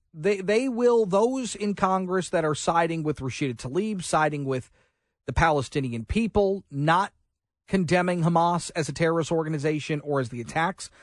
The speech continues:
on Israel, and continuing to perpetuate the, the, the oppressed and continuing to talk about the apartheid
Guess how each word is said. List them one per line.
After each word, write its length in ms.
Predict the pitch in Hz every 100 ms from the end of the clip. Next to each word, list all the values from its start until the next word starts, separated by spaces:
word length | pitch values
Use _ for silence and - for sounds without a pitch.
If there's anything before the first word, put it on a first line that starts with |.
| - _
on 120 | 160 160
Israel, 520 | 151 131 151 143 143
and 160 | 170 147
continuing 600 | 147 135 214 233 214 175
to 80 | 160
perpetuate 800 | 135 - 185 - 175 165 165 151
the, 380 | 135 131 120 - _ _ _ _ _
the, 440 | 131 120 113 104 95 _
the 380 | 117 117 110 104 -
oppressed 760 | 127 - 190 185 - - - -
and 160 | 143
continuing 680 | 131 139 - 185 170 160 156
to 400 | - 151 139 127 - _ _ -
talk 300 | - 190 170
about 280 | 170 170 160
the 120 | 151
apartheid 840 | 147 - 160 165 - 135 120 110